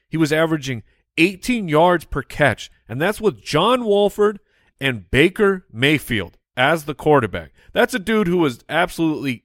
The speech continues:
getting it done. It is really rare to find an every down wide receiver this late in the draft. We're talking on,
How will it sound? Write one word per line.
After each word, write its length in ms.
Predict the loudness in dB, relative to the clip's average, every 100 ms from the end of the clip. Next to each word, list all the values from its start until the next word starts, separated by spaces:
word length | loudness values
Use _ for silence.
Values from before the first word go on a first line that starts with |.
| -8
getting 300 | 0 0 0
it 120 | -6
done. 320 | -6 -4 -4 -8 _ _ _ -4
It 140 | -2
is 140 | -2
really 360 | -4 0 2 2
rare 320 | -2 0 -2
to 160 | -2 -10
find 540 | -8 -2 0 -2 -6 -14 _ _
an 140 | -12 -8
every 360 | -4 -2 -2 -2
down 280 | 0 -2 0
wide 280 | 0 0
receiver 460 | -2 -6 -8 -6 -8
this 340 | -2 -2 -2 -4
late 300 | -2 -2 -2
in 180 | -6 -8
the 80 |
draft. 440 | -4 -2 0 0 -4
We're 100 | -6
talking 440 | -2 -2 -2 -6
on, 240 | -4 -4